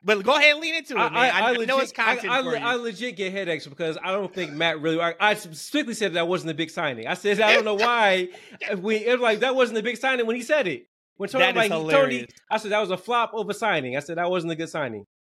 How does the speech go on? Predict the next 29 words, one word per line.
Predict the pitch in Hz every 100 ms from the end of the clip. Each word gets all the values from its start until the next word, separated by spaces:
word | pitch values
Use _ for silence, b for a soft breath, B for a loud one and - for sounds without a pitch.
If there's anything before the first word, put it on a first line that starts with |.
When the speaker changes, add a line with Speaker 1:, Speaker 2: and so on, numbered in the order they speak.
| _
Speaker 2:
That | 156
wasn't | 180 170 165
a," | 143
well, | 208 220
no, | 220 190 165
not | 160 165 139
a | _ 123
flop | 139 123
of | 107
signing. | - 131 117
I |
said, | 143 151
"That | 147
wasn't | 156 139 143 143 - _ -
worth | 131 165 139 - _ _ _ -
him | 170 147 127
bringing | - 151 143
up | 143
a |
whole | 135 139 123
thing | 143
about | 127 110 107
it. | 156
That, | 156 160
that | 196
wasn't | 190 151
a | 135
game | 151 175 147
changer." | 147 131 131